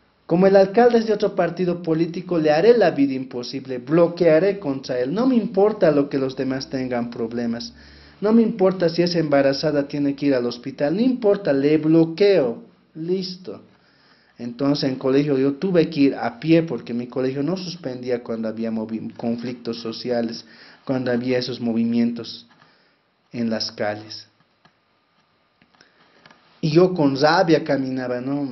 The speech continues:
Decía, "¿por qué me están bloqueando? ¿Yo qué tengo que ver?". Entre nosotros nos lastimamos con bloqueos de caminos, entre nosotros nos hacemos daño.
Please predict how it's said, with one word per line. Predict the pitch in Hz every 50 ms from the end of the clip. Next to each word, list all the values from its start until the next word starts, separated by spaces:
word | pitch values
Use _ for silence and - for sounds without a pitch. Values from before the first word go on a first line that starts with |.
| 120 113
Decía, | 113 123 123 123 - - 151 143 135 127 120 120 - _ _ _ _ _ _
"¿por | - 143 143 147 143 -
qué | - 190 202
me | 214 175
están | 156 - - 135 131 131
bloqueando? | 123 120 117 117 - - 120 117 123 147 175 185 175 143 117 - - - _ _ -
¿Yo | 151 175 175 -
qué | - 220
tengo | - - - 185 180 180 175 160 143 - -
que | - 131 117
ver?". | 107 107 104 98 95 - - _ _ _ _ _ _ _ _ _ _ _ _ _ _ _ _ _ _ _ _ _ _ _ _ _ -
Entre | 147 143 143 - 165 151
nosotros | 151 147 143 - - 185 190 190 180 160 143 139
nos | 139 131 127
lastimamos | 131 127 123 120 - - 131 123 120 120 117 117 117 117 -
con | - 123 120 117
bloqueos | 113 117 113 113 113 - 127 120 117 117
de | 117 110
caminos, | - - 117 110 113 113 113 113 110 107 107 - -
entre | - 127 127 123 - 135
nosotros | 131 131 135 135 - - 170 185 180 180 156 143 143
nos | 135 123 -
hacemos | 123 117 - - 120 117 113 117 110 113
daño. | 110 110 113 117 117 117 113 113